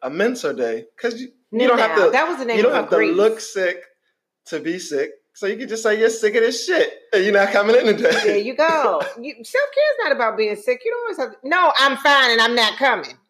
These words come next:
Speaker 1: Uh, see where I get it from?
Speaker 2: See?
Speaker 1: <laughs>
Speaker 2: So,
Speaker 1: That's
Speaker 2: yeah. So, no, you don't have to, right.
Speaker 1: So what do you do if you, when you take off? Or
Speaker 2: That's, don't you get
Speaker 1: I'm not
Speaker 2: that's
Speaker 1: asking that.
Speaker 2: Oh, I was
Speaker 1: <laughs> What
Speaker 2: gonna say, "Oh my God, that's so
Speaker 1: <laughs>
Speaker 2: nasty."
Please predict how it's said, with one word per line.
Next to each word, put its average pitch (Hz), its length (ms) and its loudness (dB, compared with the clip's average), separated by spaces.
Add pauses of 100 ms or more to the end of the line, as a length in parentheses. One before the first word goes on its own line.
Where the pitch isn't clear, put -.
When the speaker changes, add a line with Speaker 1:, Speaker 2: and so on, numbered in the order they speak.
(400)
Speaker 1:
Uh, 123 160 -12
see 190 220 -6
where 180 120 6
I 160 100 4
get 160 180 -2
it 160 120 -2
from? 160 280 -6 (140)
Speaker 2:
See? 202 460 -6
Speaker 1:
<laughs> - 40 -2
Speaker 2:
So, 220 40 0 (280)
Speaker 1:
That's 190 180 -4
Speaker 2:
yeah. 180 400 -2 (100)
So, 190 160 0
no, 196 420 -4
you 240 100 -12
don't 247 140 -14
have 233 240 -14
to, 185 80 -20 (100)
right. 160 440 -8 (220)
Speaker 1:
So 208 180 2
what 285 180 0
do 294 60 -4
you 226 180 -6
do 135 300 -8 (220)
if 151 180 -2
you, 185 260 -8
when 151 160 -8
you 170 120 -8
take 127 260 -8
off? 120 260 -4
Or 135 60 -2
Speaker 2:
That's, 240 220 0 (100)
don't 202 320 -2
you 233 140 -8
get 285 220 -4 (120)
Speaker 1:
I'm 202 300 4
not 247 320 4
Speaker 2:
that's 269 300 4 (100)
Speaker 1:
asking 294 180 4
that. 214 260 4 (140)
Speaker 2:
Oh, - 240 4
I - 40 -6
was - 20 2
Speaker 1:
<laughs> - 0 -
What 277 240 2
Speaker 2:
gonna 330 200 0
say, - 80 -2
"Oh 339 140 -2
my 359 140 -2
God, 349 520 -2
that's 330 180 -4
so 302 180 -4
Speaker 1:
<laughs> 302 60 -12
Speaker 2:
nasty." 302 280 -14